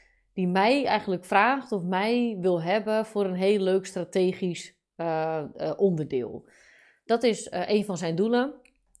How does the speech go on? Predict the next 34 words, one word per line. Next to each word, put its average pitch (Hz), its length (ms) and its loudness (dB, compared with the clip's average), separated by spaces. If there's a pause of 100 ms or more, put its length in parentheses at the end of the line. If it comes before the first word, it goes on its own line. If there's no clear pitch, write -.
(260)
Wat 208 140 -2
hij 208 120 6
nog 214 160 2
meer 220 280 6
wil, 226 140 6
is 196 100 2
dat 202 100 0
hij 190 200 2
beter 226 300 4
gevonden 233 440 0
wordt 190 180 2
door 180 100 0
het 170 140 -6
juiste 170 500 -4
publiek. 240 600 -2 (400)
Vaak, 233 560 0 (120)
eh, 185 320 2
als 196 160 -2
je 214 60 0
al 190 140 4
wel 190 140 2
een 196 60 -8
aantal 208 300 -4
jaar 190 120 2
ervaring 208 540 0
hebt 190 200 -2
en 185 80 -6
al 175 100 0
een 175 60 -2
mooi 185 180 0
netwerk 202 400 -2
hebt 196 160 -2
opgebouwd, 190 800 -2
dan 180 320 -4